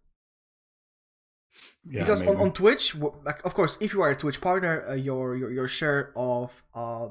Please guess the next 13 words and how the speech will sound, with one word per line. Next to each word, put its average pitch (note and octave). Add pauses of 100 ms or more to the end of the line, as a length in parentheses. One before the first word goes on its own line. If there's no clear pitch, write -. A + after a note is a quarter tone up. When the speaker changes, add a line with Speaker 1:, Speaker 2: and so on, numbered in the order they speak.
(160)
Speaker 2:
the C3
subs C3+ (400)
is D#3+
gonna C#3
increase F3
a D3+
little C#3+
bit. C3 (360)
But C#3+
in F3+
the F3
end, F3+
it -